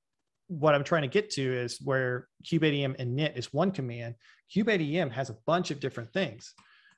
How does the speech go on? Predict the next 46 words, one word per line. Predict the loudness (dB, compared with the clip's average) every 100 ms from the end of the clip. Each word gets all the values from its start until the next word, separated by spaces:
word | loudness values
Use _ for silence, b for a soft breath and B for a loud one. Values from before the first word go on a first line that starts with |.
| b
Um, | 0 2 0
and | -4
so | -2 0 2 2 0
if | -4 -2
they're | 2 2
saying, | 0 -2 -2 -4
"Hey, | -4 -4 -6 -6
use | -8 -8
cube | -4 -2
A | 0
D | 0 -2
M | -2 -4 -6
and | -4
we | -4
want | -4 -6
you |
to | -10
run | -10
this | -10
config | -10 -10 -6 -6
file," | -4 -4 -4 -6
you're | -6
like, | -8
"Oh, | -6 -4
wait | -4
a | -6
second, | -6 -10 -8
how | -4
do | -4
I | -4
do | -4 -4
this?" | -6 -12 -18 b b b
You | -2
know, | -2 -2
you | -6
can | -2
look | -2 0
like, | -2 0 2
"Oh, | 2 2
well, | -4
there's | -2 -2 -2
cube | -4 -2
A | 0
D | 0
M | -4
config," | -6 -6 -2 -2 -2